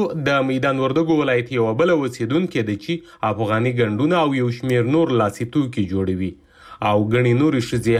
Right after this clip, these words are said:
هم له ځان سره په کار کې بوختې کړي دي. دا وایي لاسي کارونه یې په خپل کور کې له خپل مور څخه زده کړي او له کلونو راهیسې افغاني ګنډونه او یو شمیر نور توکي جوړوي او بازار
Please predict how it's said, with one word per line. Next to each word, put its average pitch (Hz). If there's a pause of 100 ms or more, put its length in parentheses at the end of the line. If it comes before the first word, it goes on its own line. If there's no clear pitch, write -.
هم 135
له 101
ځان 101
سره 104
په 101
کار 104
کې 107
بوختې 107
کړي 104 (100)
دي. 95 (480)
دا 127 (120)
وایي 202 (100)
لاسي 170
کارونه 170
یې 170
په 123
خپل 127
کور 180
کې 127 (100)
له -
خپل 120
مور 156
څخه 120
زده 95
کړي 87 (420)
او 101
له 98 (100)
کلونو 123
راهیسې 143
افغاني 113
ګنډونه 110
او 147
یو 127 (120)
شمیر 117
نور 101
توکي 95
جوړوي 87 (580)
او 113 (140)
بازار 123